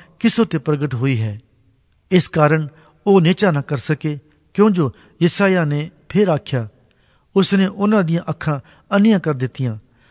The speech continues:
ਅਤੇ ਉਹਨਾਂ ਦਾ ਦਿਲ ਕਠੋਰ ਕੀਤਾ ਹੈ, ਮਤੇ ਉਹ ਅੱਖਾਂ ਨਾਲ ਵੇਖਣ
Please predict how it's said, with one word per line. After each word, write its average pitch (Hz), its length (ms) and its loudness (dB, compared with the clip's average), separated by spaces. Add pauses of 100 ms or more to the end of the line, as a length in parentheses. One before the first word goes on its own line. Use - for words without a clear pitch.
(320)
ਅਤੇ 170 180 -6 (120)
ਉਹਨਾਂ 214 240 2
ਦਾ 139 200 -4 (300)
ਦਿਲ 170 160 4
ਕਠੋਰ 170 400 -2
ਕੀਤਾ 151 300 -4
ਹੈ, 117 260 -6 (520)
ਮਤੇ 151 340 0 (380)
ਉਹ 180 200 -2
ਅੱਖਾਂ 190 260 -4
ਨਾਲ 185 160 -2
ਵੇਖਣ 156 400 -4